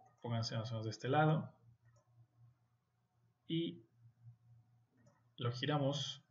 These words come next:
No, no, ahí no quedó exactamente. Ahí está,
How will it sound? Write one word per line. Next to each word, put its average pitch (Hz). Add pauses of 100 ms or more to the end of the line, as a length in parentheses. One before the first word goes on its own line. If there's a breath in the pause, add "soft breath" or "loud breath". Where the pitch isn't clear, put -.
(240)
No, 143
no, 123 (560)
ahí 110
no 110
quedó 117
exactamente. 151 (4000)
Ahí 120
está, -